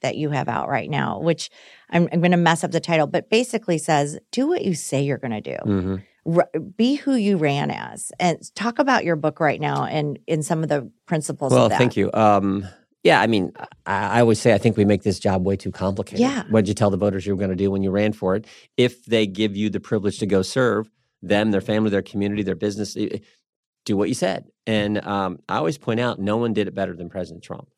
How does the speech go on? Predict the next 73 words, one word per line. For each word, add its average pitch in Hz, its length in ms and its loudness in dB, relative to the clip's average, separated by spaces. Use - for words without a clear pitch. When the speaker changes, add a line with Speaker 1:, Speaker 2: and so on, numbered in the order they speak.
Speaker 1:
Mm-hmm. 165 300 2
Speaker 2:
No 110 220 4
one 123 280 2
did 101 220 0
more 98 320 0
what 113 200 0
he 104 100 -8
said 98 240 -4
he 98 40 -4
would 98 200 -6
do 85 340 -10
than 101 380 -2
he 101 120 -8
said 95 240 -4
he 98 60 -4
would 98 120 -4
cut 101 160 -6
taxes, 101 400 -8
he 98 100 -4
did. 90 220 -4
He 90 60 -12
said 98 180 -6
he'd 95 140 -4
build 101 180 -4
a 101 60 -4
wall, 95 220 -4
he 98 160 -8
did. 90 200 -10
He 90 80 -12
said 101 180 -4
he 98 60 -4
put 101 160 -10
conservatives 98 480 -6
on 101 120 -4
the 98 60 -6
court, 95 280 -10
he 80 60 -14
did 87 260 -8
three 113 360 -2
of 92 120 -4
them. - 100 -16
He - 80 -8
said 104 220 -2
he'd 101 60 0
get 101 120 -2
out 104 140 2
of 101 60 0
the 104 60 -4
Paris 104 380 -2
deal, 95 220 -10
he 92 100 -8
did. 90 160 -6
He 87 60 -8
said 107 180 -4
he'd 107 80 0
get 101 100 -2
out 104 100 0
of 98 40 -2
the 104 100 0
Iran 101 300 0
deal, 87 180 -8
he 95 120 -10
did. 95 200 -4
He 95 60 -12
said 107 180 -4
he'd 107 120 -4
put 107 140 -4
the 107 180 2
embassy 107 260 -2
in 110 140 2
Jerusalem, 101 480 -2
he 101 100 -2
did. 95 240 -2